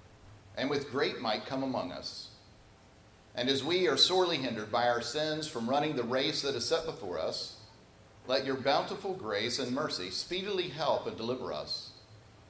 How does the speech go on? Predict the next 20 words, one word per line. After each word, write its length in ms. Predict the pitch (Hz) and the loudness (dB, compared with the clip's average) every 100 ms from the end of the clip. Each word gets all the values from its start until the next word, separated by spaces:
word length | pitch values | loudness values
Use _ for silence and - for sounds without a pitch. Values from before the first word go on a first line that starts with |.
| - | -10
Through 160 | 120 120 | -4 -4
Jesus 420 | 117 139 135 139 | -2 -2 -2 -4
Christ 460 | - - 147 - - | -4 4 4 4 2
our 120 | 151 | 0
Lord, 460 | 90 87 110 139 - - - - - | -2 -4 -4 -6 -12 -20 -20 -20 -20
to 220 | - 180 180 | -4 -2 0
whom, 480 | 131 113 123 170 - - | 0 0 -2 -4 -10 -10
with 220 | - 123 135 | -2 -2 0
you 360 | 151 165 160 156 | 0 2 0 0
and 180 | 143 | 0
the 60 | 151 | 0
Holy 240 | 143 160 | 0 -2
Spirit, 500 | 131 - 156 107 82 - - - - - - | -2 -2 -4 -4 -6 -8 -16 -20 -20 -20 -10
be 120 | - 120 | -2 2
honor 260 | 113 127 | 4 4
and 100 | 127 | 2
glory, 360 | 131 147 85 85 - - - | 0 0 0 -2 -8 -18 -6
now 360 | 101 117 135 113 | 0 2 2 0
and 140 | 123 | -4
forever. 460 | 127 123 90 - 69 | -4 -2 -2 -2 -10